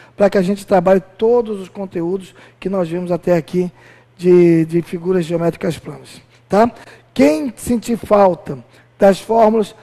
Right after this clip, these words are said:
busque a aula um e a aula dois, a parte um e parte dois dessa aula doze, que vocês vão ver, irão ver as fórmulas lá, poderão dar uma recapitulada.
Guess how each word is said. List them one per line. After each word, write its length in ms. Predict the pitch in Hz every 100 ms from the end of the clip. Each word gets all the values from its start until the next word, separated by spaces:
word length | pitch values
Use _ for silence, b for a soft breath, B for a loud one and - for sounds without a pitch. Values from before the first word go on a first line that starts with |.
| b b
busque 380 | 202 262 - 240
a 60 |
aula 320 | 208 202 196 180
um 360 | 185 214 226 220
e 140 | 196
a 60 | 185
aula 220 | 185 180
dois, 520 | 165 185 208 196 - - b b b b
a 200 | 185 180
parte 360 | 220 208 -
um 80 | 226
e 40 |
parte 280 | 220 202 190
dois 220 | 180 190
dessa 240 | 185 180 190
aula 260 | 175 175
doze, 560 | 170 170 185 226 175 151 B B B
que 80 | 196
vocês 320 | 196 - 214
vão 160 | 208 185
ver, 300 | 190 185 190
irão 260 | 180 185
ver 180 | 175 180
as 140 | 165
fórmulas 420 | - 196 190 180 160
lá, 360 | 160 180 202 - B B
poderão 480 | 196 190 185 202 196 B B -
dar 100 | 190
uma 160 | 196
recapitulada. 800 | 160 202 214 190 - 170 147 -